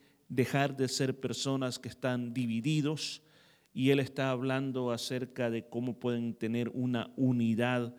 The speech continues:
como iglesia. Y yo creo que algo que es bien importante y nos interesa a todos nosotros es que tengamos esa unidad como iglesia.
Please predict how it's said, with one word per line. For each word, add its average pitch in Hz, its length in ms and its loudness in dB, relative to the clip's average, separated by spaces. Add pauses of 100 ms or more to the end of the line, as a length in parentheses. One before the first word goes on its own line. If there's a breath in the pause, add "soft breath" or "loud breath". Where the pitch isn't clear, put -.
(360 loud breath)
como 113 240 2
iglesia. 101 580 -2 (680 loud breath)
Y 120 60 -2
yo 127 120 0
creo 139 220 4
que 139 100 0
algo 131 220 2
que 131 80 -2
es 123 60 0
bien 131 160 2
importante 127 800 -2
y 123 120 0
nos 113 100 -2
interesa 113 540 -2
a 110 100 -4
todos 156 340 0
nosotros 127 640 -6 (280 loud breath)
es - 180 -2
que - 140 -4
tengamos 117 560 -2
esa 117 400 -2
unidad 110 720 0
como 104 220 -2
iglesia. 95 500 -4